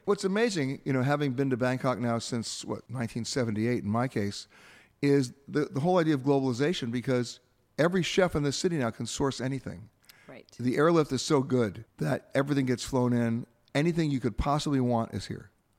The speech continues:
Speaker 2: That's true. And I've been learning more and more about that as I've gotten more restaurant owner friends. And they sort of, indiv-,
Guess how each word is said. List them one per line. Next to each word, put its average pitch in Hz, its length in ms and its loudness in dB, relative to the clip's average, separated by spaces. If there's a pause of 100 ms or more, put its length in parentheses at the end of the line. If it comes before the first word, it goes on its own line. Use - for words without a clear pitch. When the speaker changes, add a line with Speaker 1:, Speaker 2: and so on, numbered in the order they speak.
Speaker 2:
That's 185 300 -6
true. 190 380 -4
And 170 120 -2
I've 175 140 0
been 202 140 -4
learning 185 240 -2
more 170 180 -4
and 165 80 -4
more 156 160 -2
about 147 220 -6
that 147 320 -10
as 151 160 -6
I've 143 260 -6 (280)
gotten 151 280 -4
more 151 320 0
restaurant 147 500 -2
owner 147 280 -4
friends. 262 420 -6
And 185 160 -4
they 165 240 -4 (240)
sort 185 200 -8
of, 131 40 -10
indiv-, 190 380 -2